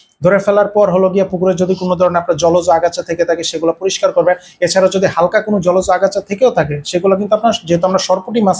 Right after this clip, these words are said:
চাষ করব, সরপুঁটি মাছের খাবার হিসাবে সেগুলো ব্যবহার হবে। এবং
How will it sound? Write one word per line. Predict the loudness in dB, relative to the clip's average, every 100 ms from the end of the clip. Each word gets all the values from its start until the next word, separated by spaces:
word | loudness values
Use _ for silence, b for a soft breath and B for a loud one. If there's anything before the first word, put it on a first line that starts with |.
| -2
চাষ | -4 -2
করব, | 0 0 -2 B B
সরপুঁটি | -4 -2 0
মাছের | -2 -2 -6
খাবার | -2 0
হিসাবে | 0 0 0 0
সেগুলো | -2 0 2
ব্যবহার | 2 2 2
হবে। | 0 -4 -8 _ B B B B _
এবং | -2 -2